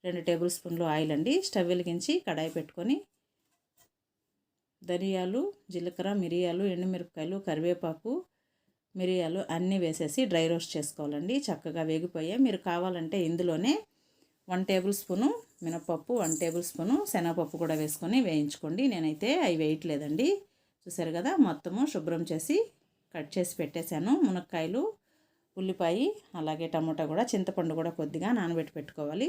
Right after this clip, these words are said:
స్టవ్ వెలిగించి రెండు మూడు టేబుల్ స్పూన్లు ఆయిల్ వేసుకోవాలి.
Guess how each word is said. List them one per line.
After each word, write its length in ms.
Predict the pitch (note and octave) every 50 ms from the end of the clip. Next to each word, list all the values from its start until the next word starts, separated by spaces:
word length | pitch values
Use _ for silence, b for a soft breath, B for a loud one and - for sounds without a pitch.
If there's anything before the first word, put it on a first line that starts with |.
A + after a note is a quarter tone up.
| F#4+ F#4+
స్టవ్ 220 | - - F#3+ E3+ F3
వెలిగించి 440 | F3 E3+ E3+ F3 E3+ G3 - D4 F4 G#4+ G#4+ - b b b b b b b b b b _ _ _ _ _ _ _ _ _ _ _ _ -
రెండు 180 | F3+ F3+ F#3 F#3
మూడు 120 | F#3 F3+ D#3+ -
టేబుల్ 240 | E3+ D#3+ E3 F3 F3
స్పూన్లు 340 | - - D#3+ D#3+ F3+ A#3 C#4+ - - F3
ఆయిల్ 200 | E3 E3 D#3+ D3+ D3+
వేసుకోవాలి. 580 | D3+ C#3+ - - - D3 C#3+ C#3+ C#3+ D#3+ -